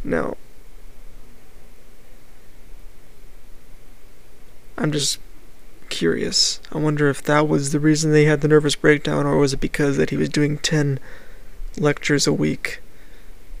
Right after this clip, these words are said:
for a year, which is obviously gonna have a, take a toll on a man. But either way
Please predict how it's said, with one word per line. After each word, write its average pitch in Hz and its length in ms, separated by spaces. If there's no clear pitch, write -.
for - 200
a 139 60
year, 139 400
which - 220
is - 80
obviously 151 320
gonna - 200
have 156 260
a, - 80
take 156 160
a - 60
toll - 300
on - 120
a - 40
man. - 320
But 151 120
either 156 220
way 104 280